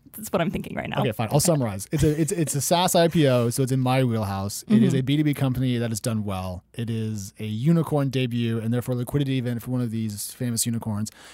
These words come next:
Speaker 2: and it did quite well. And I think, you know, we spent so much time on this show and in the Valley, especially talking about Uber and Lyft's I P Os, these, you know, quasi high growth, very unprofitable companies, it is fun to see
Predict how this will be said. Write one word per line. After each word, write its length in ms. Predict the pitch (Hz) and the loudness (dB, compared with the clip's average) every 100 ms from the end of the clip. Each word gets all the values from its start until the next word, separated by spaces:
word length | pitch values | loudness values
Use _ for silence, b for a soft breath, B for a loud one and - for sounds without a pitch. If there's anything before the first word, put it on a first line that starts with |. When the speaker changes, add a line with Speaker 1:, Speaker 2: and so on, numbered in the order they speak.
| B B | B B
Speaker 2:
and 180 | 147 | 2
it 100 | 160 | 4
did 140 | 156 156 | 4 4
quite 280 | - 175 170 | 2 2 0
well. 300 | 247 90 - | -4 -6 -4
And 140 | 135 | -2
I 80 | 143 | 0
think, 240 | - 156 131 | 0 0 0
you 80 | |
know, 100 | 135 | 2
we 120 | 123 131 | 2 0
spent 240 | - 117 | 0 -2
so 200 | - 160 | 2 4
much 220 | 160 147 | 4 2
time 540 | - 131 123 110 101 - | 2 2 2 0 -2 -2
on 160 | 127 | 0
this 140 | 139 139 | 2 2
show 360 | - 135 127 123 | 0 0 2 0
and 140 | 113 | 0
in 60 | 110 | 0
the 60 | |
Valley, 360 | 110 143 143 127 | 2 2 2 0
especially 520 | 117 120 113 117 110 101 | -4 -8 -8 -6 -8 -6
talking 280 | 123 117 120 | -6 -4 -4
about 240 | 113 110 | -6 -6
Uber 220 | 131 120 | -6 -4
and 80 | 120 | -4
Lyft's 240 | 120 123 | -4 -4
I 80 | 120 | -6
P 160 | 107 135 | -4 0
Os, 260 | 143 131 - B B | 2 2 -4 B B
these, 160 | - 123 | -8 -4
you 60 | 117 | -4
know, 220 | 113 98 - _ _ _ _ | -6 -8 -14 _ _ _ _
quasi 320 | - 160 139 | 0 2 2
high 200 | 120 135 127 | -2 -4 -4
growth, 480 | 135 135 127 - 120 | -2 0 -2 -6 -6
very 220 | 131 139 | -4 -2
unprofitable 340 | 127 127 120 | -4 -6 -6
companies, 380 | 120 151 135 120 B B | -6 -4 -4 -6 B B
it 140 | B 151 | B 0
is 180 | 160 - | 0 2
fun 180 | 151 | 0
to 60 | 131 | 0
see 320 | - 135 123 | 0 0 0